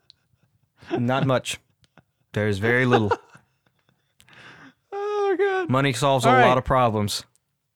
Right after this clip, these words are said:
Speaker 1: It, it does. Uh, you know, a nice, cool six-figure salary, Ben will do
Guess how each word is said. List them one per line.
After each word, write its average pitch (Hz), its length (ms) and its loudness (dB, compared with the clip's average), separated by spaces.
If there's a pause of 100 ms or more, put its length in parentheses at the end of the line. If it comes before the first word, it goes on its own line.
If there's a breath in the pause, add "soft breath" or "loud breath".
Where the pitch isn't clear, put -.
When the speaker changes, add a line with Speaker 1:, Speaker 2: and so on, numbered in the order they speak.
(480)
Speaker 1:
It, 160 240 0
it 156 160 0
does. 233 600 0 (280)
Uh, 156 200 0 (100)
you 156 160 0
know, 147 320 0
a 135 100 2
nice, 160 560 0
cool 165 240 0
six-figure 160 580 -4
salary, 147 460 0
Ben 131 300 -2
will 117 320 -4 (180)
do 120 220 0